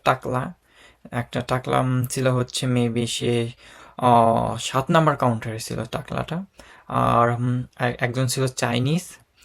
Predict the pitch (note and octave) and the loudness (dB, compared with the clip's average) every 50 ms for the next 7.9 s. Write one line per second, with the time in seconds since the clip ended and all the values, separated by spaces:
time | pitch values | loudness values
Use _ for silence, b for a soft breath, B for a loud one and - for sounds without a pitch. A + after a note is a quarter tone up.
0 | B B B B B B B - - A#2+ A#2+ A#2+ A#2+ A#2 A2+ B2+ B2+ B2+ B2 - | B B B B B B B -8 -2 0 2 2 2 2 0 0 0 0 0 0
1 | C3+ B2+ B2 - B2 A#2+ - C#3+ C3+ - - - D3+ D#3 E3 F3 G3 G3 - _ | -2 -2 -2 -2 -4 -4 -2 -4 -6 -4 -4 -4 -2 0 0 0 -2 -4 -6 _
2 | _ _ B B B B B B - - B2 A#2 A#2 A#2 A#2 - C3 B2 - B2 | _ _ B B B B B B -8 -4 -2 0 0 -2 -2 -4 -6 -2 0 0
3 | A#2+ A#2 C3 B2+ C#3 C3+ C3 A#2+ A#2 A2+ A#2+ C3 B2 A#2 B2 A#2+ B2 A2+ - - | -2 -2 -2 -4 -4 -2 -2 -2 -2 -2 -2 -4 -4 -4 -4 -4 -6 -6 -6 -4
4 | A#2 A2 A2+ A#2 C3 C#3+ D3+ D#3 - - - - A#2 A2 - B2 A#2+ A#2 - - | -4 -4 -4 -4 -6 -8 -10 -14 -16 -10 -6 -4 -4 -2 0 0 -2 -2 -2 -2
5 | C3+ B2+ B2 A#2+ A2+ - A2 - - A2+ A2 A2 A2+ A2+ - - A#2+ A2+ G#2+ A2 | 0 0 0 -2 -2 -4 -6 -8 -8 -8 -6 -6 -6 -6 -6 -6 -8 -8 -10 -10
6 | B2 - - C#3 E3+ B B B B B B B B B - C3+ B2 B2 A2+ B2+ | -12 -12 -10 -10 -10 B B B B B B B B B 0 2 2 2 2 0
7 | B2 B2 - B2+ B2 B2 A#2+ A#2 - - B2+ A#2+ A2+ A2+ A2+ A#2 A#2+ | -2 -2 -2 -2 -2 0 -2 -2 -4 -4 -4 -4 -2 0 2 2 2